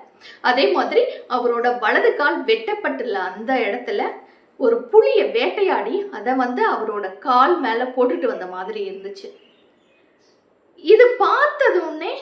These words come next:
அரசருக்கு ஒரு வியப்பு, ஒரு ஆனந்த கண்ணீரோட அந்த ஓவியரை வந்து வரவேற்கிறாரு. "எல்லாருக்கும் என்னோட குறைகள் மட்டும்தான் தெரிஞ்சிச்சு, நீங்க மட்டும் எப்படி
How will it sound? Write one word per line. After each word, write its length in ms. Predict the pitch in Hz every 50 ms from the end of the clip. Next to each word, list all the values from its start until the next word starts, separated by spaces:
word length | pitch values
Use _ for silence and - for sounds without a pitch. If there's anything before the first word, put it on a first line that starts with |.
| - -
அரசருக்கு 520 | 254 220 240 330 - - 415 339 - - 277
ஒரு 260 | 262 220 202 202 202
வியப்பு, 480 | 226 226 262 330 381 392 - 262 -
ஒரு 160 | - 208 214 208
ஆனந்த 540 | 202 269 330 392 427 427 403 359 311 - -
கண்ணீரோட 640 | 220 196 226 262 311 330 339 349 254 233 233 233 254 320 - - -
அந்த 680 | - - 220 214 202 202 208 202 196 190 190 185 180 180 - - 220
ஓவியரை 500 | 247 277 294 349 359 330 339 226 214 196
வந்து 420 | 196 196 196 214 - 320 392 415 415 -
வரவேற்கிறாரு. 920 | - 220 220 233 269 262 262 254 - - 254 220 196 190 - 240 320 - - - - - _ _ _ _ _ _ _ _ _ _ _ _ _ _ _ _ _ _ _
"எல்லாருக்கும் 680 | - 247 254 269 285 311 359 392 403 403 - 508 508 453
என்னோட 520 | 339 254 247 240 220 214 208 208 208 - -
குறைகள் 460 | 277 277 302 349 - - 427 392 339
மட்டும்தான் 520 | 277 254 - - 269 269 277 285 302 285
தெரிஞ்சிச்சு, 720 | - 262 - - - - 247 233 - - 262 220 214 220
நீங்க 300 | 226 240 269 277 285 294
மட்டும் 300 | 269 269 285 285 - 554
எப்படி 680 | - 285 - 508 - - 466 403 403 359 - - - -